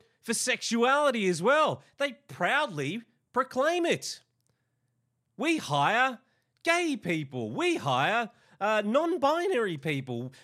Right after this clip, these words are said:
We are looking at people and we're thinking to ourselves, 'What do you do with your genitals and what genitals do you put in your mouth?' Because that's what we care about when we hire you." It's utter insanity. So,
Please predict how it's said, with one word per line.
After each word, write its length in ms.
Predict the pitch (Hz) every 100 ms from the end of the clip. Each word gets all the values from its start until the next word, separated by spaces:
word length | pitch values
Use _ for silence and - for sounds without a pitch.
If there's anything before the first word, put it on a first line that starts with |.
| -
We 260 | 160 302 330
are 60 |
looking 400 | 294 285 226 240
at 140 | 226 226
people 440 | 202 208 180 185
and 240 | 170 180 180
we're 160 | 180
thinking 360 | - 262 233 208
to 180 | 185 175
ourselves, 640 | 160 - 147 147 135 - - _
'What 280 | 160 277 285
do 80 | 254
you 300 | 214 240 208
do 240 | 202 220
with 160 | 208 165
your 160 | 190
genitals 560 | 143 175 190 185 190 156
and 140 | 151
what 200 | 190 233
genitals 640 | 151 202 196 165 165 151 135
do 100 | 143
you 240 | 165 214
put 220 | - 190
in 100 | 160
your 160 | 165 156
mouth?' 320 | 147 139 117
Because 360 | 135 143 117 113
that's 340 | 208 254 -
what 160 | 208 175
we 120 | 165
care 360 | 139 185 180
about 340 | 135 120 120 - _ _
when 300 | 131 190 202
we 160 | 196 175
hire 360 | 147 156 151
you." 280 | 135 107 87 - - -
It's 280 | 202 185 - _
utter 400 | 320 - - 180
insanity. 960 | 160 165 160 135 196 196 165 131 104 71 _ _ _ _ _ _ _ _ _ _
So, 460 | - 175 165 135